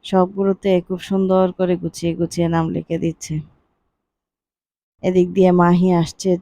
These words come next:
নিহাল আসছে, যাচ্ছে। মাহির সাথে নে-, মনের কথোপকথন চলছে। মাহিও মাহির মতামত জানিয়ে চলে যাচ্ছে।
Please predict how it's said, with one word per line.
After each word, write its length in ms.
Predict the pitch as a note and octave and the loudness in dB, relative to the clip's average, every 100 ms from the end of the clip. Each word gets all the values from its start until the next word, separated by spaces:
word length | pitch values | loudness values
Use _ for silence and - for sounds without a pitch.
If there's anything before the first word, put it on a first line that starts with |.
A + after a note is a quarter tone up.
| - | -2
নিহাল 360 | F3 E3+ F3 | 0 2 2
আসছে, 420 | F3+ F3 - F3+ | 0 -2 -4 -4
যাচ্ছে। 580 | E3 E3+ D#3+ - F3 F3 E3+ _ _ _ | -2 -2 -4 -6 -4 -4 -8 _ _ _
মাহির 300 | E3+ E3+ F3+ | -2 2 2
সাথে 420 | F3+ E3+ - E3+ | 0 -4 -2 -2
নে-, 240 | E3+ F3 - | 0 -2 -2
মনের 420 | F3 E3+ E3+ E3+ | -2 0 -2 -2
কথোপকথন 760 | D#3+ D#3+ D#3+ D#3+ D#3+ - E3 | -2 -4 -4 -6 -6 -4 -6
চলছে। 520 | E3 E3+ E3+ - E3+ F3 _ _ _ _ - | -6 -8 -10 -10 -8 -8 _ _ _ _ -2
মাহিও 560 | E3+ F#3 F#3+ F#3 F3 | 0 2 2 0 0
মাহির 340 | F3 E3+ F3+ F3+ | 0 0 0 0
মতামত 480 | E3 D#3 E3 E3+ E3 | -2 -2 -2 -4 -4
জানিয়ে 480 | D#3 D#3+ E3+ D#3+ F3 | -8 -6 -6 -8 -10
চলে 260 | - F3 - | -14 -16 -16
যাচ্ছে। 400 | - - - - | -20 -20 -20 -20